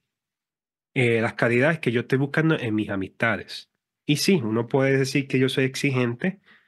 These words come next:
pero una de las cosas que uno de mis mentores me dijo un día, y es la realidad, más allá de lo que haya dicho mi mentor, eh, y a través de todos los filósofos, maestros, especialmente lo que es el desarrollo personal,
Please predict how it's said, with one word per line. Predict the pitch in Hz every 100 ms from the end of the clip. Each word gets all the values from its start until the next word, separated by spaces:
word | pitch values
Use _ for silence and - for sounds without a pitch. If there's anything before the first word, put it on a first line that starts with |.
| _ _ _ _ _
pero | - 127 120 120 117 110 -
una | 135 147 170
de | 170
las | 160
cosas | 165 156 156 -
que | - 131 123 107 - _ _ _ _ -
uno | 131 147
de | 156
mis | 143 131
mentores | 123 120 135 139 139
me | 131 120
dijo | 127 131
un | 127 127
día, | 113 107 120 156
y | 123 107 110 110
es | 110 110
la | 117
realidad, | - 131 127 107 131 -
más | 110 104 104 107
allá | 117 113
de | 113
lo | 110
que | - 113
haya | 117 113
dicho | 110 117
mi | 120
mentor, | 139 135 113 123 - - _ _ _ _ _ _ _ -
eh, | 127 123 113 - -
y | 135 117 113
a | 113 113
través | 110 117 127
de | 139 131
todos | 131 127 139
los | 127
filósofos, | 131 120 131 131 139 - 135 123
maestros, | 117 113 107 - 127
especialmente | 117 113 - 117 123 123
lo | 117
que | -
es | 120
el | 120
desarrollo | 117 120 107 117 120
personal, | 117 - 117 107 117 123